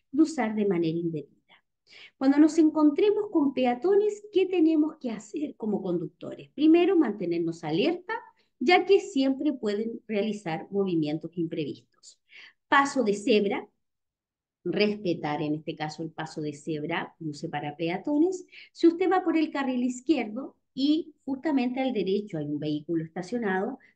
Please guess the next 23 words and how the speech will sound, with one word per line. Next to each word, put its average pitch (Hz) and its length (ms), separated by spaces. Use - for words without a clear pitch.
debe 233 280
bajar 208 320
la 196 120
velocidad 175 680
y 233 120
detenerse, 247 760
ya 226 240
que 262 120
el 254 80
peatón 220 600
no 262 280
se 320 220
ve 247 200
si 202 160
va 165 180
cruzando 156 440
la 135 140
calle. - 240
Proximidad 311 680
a 226 40
buses 220 320
detenidos. 185 760
Siempre, 330 680